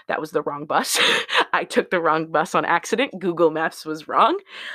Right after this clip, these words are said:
Um, <laughs> am I gonna get copyrighted for saying Google Maps?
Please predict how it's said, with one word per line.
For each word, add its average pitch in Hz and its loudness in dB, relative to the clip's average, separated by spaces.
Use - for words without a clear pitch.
Um, 160 -2
<laughs> - -10
am 247 -8
I 226 2
gonna 392 2
get - -4
copyrighted 220 -2
for 208 -8
saying 156 -8
Google 151 -8
Maps? 135 -14